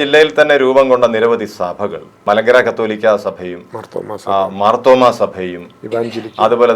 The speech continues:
Speaker 1: തന്നെ ഇവാഞ്ചലിക്കൽ സഭ, ആ, ഈ ബിലീവേഴ്സ് ചർച്ച്, ഇങ്ങനെയൊക്കെയുള്ള നിരവധി സഭകൾ ഇവിടെ പ്രവർത്തനം ആരംഭിച്ചിട്ടുണ്ട്. അതുകൂടാതെ ഈ നായർ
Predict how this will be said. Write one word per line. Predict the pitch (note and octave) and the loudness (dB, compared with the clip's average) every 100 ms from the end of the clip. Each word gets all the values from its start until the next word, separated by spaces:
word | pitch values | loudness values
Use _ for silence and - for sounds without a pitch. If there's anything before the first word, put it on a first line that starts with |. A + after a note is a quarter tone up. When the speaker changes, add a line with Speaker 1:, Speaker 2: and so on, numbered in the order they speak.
| A2 | 0
Speaker 1:
തന്നെ | G#2+ G2 | -2 0
ഇവാഞ്ചലിക്കൽ | G2+ A#2+ C3 C3 B2 G#2 | 2 4 2 2 0 -2
സഭ, | G2+ F2+ F2+ E2+ - _ _ _ _ G2 | -6 -4 -6 -6 -12 _ _ _ _ -4
ആ, | F#2+ F#2 F#2 F#2 - G2 | -2 0 -2 -4 -10 -12
ഈ | G#2 F#2+ | -10 -10
ബിലീവേഴ്സ് | G#2 A#2+ C#3 C#3 - | -6 0 2 2 0
ചർച്ച്, | G#2 - - F#2 - - _ _ _ A2 | -4 -4 -12 -14 -14 -20 _ _ _ -8
ഇങ്ങനെയൊക്കെയുള്ള | D3 F3+ F3+ F3 E3+ E3+ D3+ | -2 2 2 2 2 2 0
നിരവധി | C3+ D#3 D#3 C#3+ A2+ | 2 0 -2 -2 0
സഭകൾ | G#2+ C3 C#3+ G#2+ - _ _ - | 2 4 4 2 -2 _ _ -8
ഇവിടെ | G#2+ A#2+ | 0 0
പ്രവർത്തനം | A2 G#2 G#2+ G#2+ F#2+ | 2 0 0 -2 -2
ആരംഭിച്ചിട്ടുണ്ട്. | F#2 F2 F2+ - E2+ E2+ - _ _ _ - | -4 -10 -18 -18 -16 -16 -16 _ _ _ 0
അതുകൂടാതെ | C3 E3+ C3 D3+ D#3 C#3 A2 - _ _ _ _ | 0 0 0 6 6 6 0 -6 _ _ _ _
ഈ | A#2 B2 A2+ G2+ | -10 -8 -8 -4
നായർ | G#2+ D3 G#3 | 2 2 2